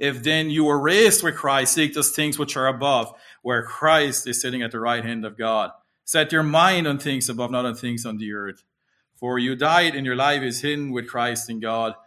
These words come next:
When Christ, who is our life, appears, then you shall also appear with him in glory." Raised with Christ, receiving the gift of eternal life does not change. Does that not change my life, my outlook,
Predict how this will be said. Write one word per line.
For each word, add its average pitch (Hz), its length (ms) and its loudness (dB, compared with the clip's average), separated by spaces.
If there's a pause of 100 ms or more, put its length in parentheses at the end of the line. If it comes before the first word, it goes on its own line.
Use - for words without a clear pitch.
(320)
When 107 180 -8
Christ, 139 480 -2
who 127 120 -6
is 131 200 -4
our 123 160 0
life, 117 920 0
appears, 123 720 -4 (220)
then 113 140 -10
you 117 160 -4
shall 117 160 -12
also 110 560 -8
appear 113 340 -12
with 101 140 -10
him 104 160 -12
in 98 80 -12
glory." 107 340 -8 (920)
Raised 220 400 2
with 185 160 0
Christ, 151 520 4
receiving 190 360 -2
the 170 60 -2
gift 175 220 0
of 131 120 -4
eternal 143 400 -2
life 131 240 0
does 123 120 -8
not 131 140 -6
change. 123 500 -8 (720)
Does 104 180 -8
that 151 180 0
not 170 140 -2
change 151 340 -4
my 104 200 -4
life, 139 640 0
my 95 200 -12
outlook, 123 720 -2